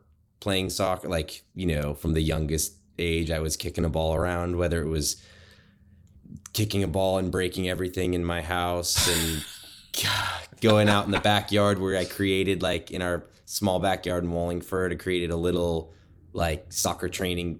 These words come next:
pitch with some goals and things like that. And I would set out cones and I would practice and play in my basement and set up little goals. I was just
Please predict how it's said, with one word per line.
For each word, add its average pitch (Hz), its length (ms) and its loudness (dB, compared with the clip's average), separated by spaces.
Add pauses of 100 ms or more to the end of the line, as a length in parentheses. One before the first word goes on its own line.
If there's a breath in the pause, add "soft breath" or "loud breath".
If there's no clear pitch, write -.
(160)
pitch - 380 -6
with - 140 -4 (100)
some 85 220 -4
goals 85 520 2
and 80 140 -2
things 82 220 -2
like 78 160 -4
that. 101 160 -4
And 76 80 -4
I 78 40 -6
would 78 140 -6
set 90 160 0
out 85 220 -2
cones 80 400 -2
and 82 80 -4
I 80 40 -2
would 76 120 -6
practice - 420 -4
and 76 180 -6 (520 loud breath)
play 110 180 4
in 104 80 6
my 95 140 2
basement 101 460 2
and 101 100 -6
set 98 180 2
up 98 140 -2
little 98 220 4
goals. 92 280 0
I 98 120 2
was 107 120 2
just 98 160 -2